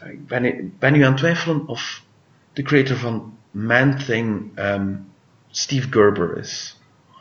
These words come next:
Eh, maar Maarten zoekt dat anders gewoon twee seconden op. Maar, ehm,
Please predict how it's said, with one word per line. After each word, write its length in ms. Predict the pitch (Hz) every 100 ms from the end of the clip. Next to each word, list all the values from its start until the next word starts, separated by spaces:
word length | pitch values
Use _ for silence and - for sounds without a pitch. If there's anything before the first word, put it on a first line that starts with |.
| _ _
Eh, 200 | - 107
maar 440 | 123 120 - 62 76
Maarten 520 | 113 120 127 - 110
zoekt 200 | 110 113
dat 140 | 117 104
anders 300 | 107 104 -
gewoon 180 | 101
twee 120 | 98 107
seconden 300 | - 101 98
op. 160 | 98 - - -
Maar, 240 | 120 107 -
ehm, 300 | 107 107